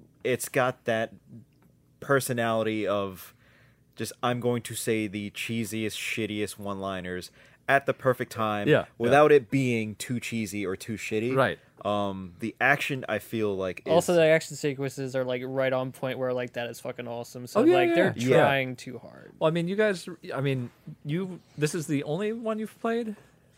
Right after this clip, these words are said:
Speaker 2: Or have you played any of
Speaker 1: I've
Speaker 2: the others?
Speaker 1: played others, but the only other one that I've actually finished was
Speaker 2: Yeah.
Speaker 1: the original Devil May Cry.
Speaker 2: Right. So do you remember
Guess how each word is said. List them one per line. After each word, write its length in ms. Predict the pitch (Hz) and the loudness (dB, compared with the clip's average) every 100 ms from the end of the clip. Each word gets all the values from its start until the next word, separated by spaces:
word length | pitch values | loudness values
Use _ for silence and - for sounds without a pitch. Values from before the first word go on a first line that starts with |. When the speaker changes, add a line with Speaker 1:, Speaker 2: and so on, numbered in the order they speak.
| _ _ _ _ _ - | _ _ _ _ _ -4
Speaker 2:
Or 100 | 139 | 0
have 140 | 147 | 2
you 80 | 139 | 0
played 260 | - 135 127 | 0 0 4
any 60 | |
of 60 | 127 | 6
Speaker 1:
I've 140 | 170 | 6
Speaker 2:
the 60 | 110 | 6
others? 60 | 101 | 4
Speaker 1:
played 180 | 170 - | 4 6
others, 380 | 123 139 156 143 | 6 6 4 4
but 180 | 131 120 | 2 6
the 120 | 120 | 8
only 240 | 113 156 | 8 8
other 140 | 151 143 | 2 2
one 160 | 143 | 0
that 80 | 131 | 2
I've 100 | 117 | 4
actually 320 | 117 - 107 | 4 0 -6
finished 580 | 95 - 117 139 185 - | -8 -8 -4 -2 -4 -4
was 200 | 110 120 | 2 2
Speaker 2:
Yeah. 40 | 90 | 2
Speaker 1:
the 160 | 101 90 | -2 -2
original 400 | 104 113 113 107 | -2 -2 -2 -2
Devil 200 | 104 101 | -2 -2
May 140 | 101 | -6
Cry. 260 | 92 82 69 | -6 -6 0
Speaker 2:
Right. 280 | 117 90 - | 0 0 -2
So 80 | |
do 60 | 135 | 0
you 60 | 175 | 2
remember 640 | 202 190 180 175 160 151 | 4 4 4 4 2 -4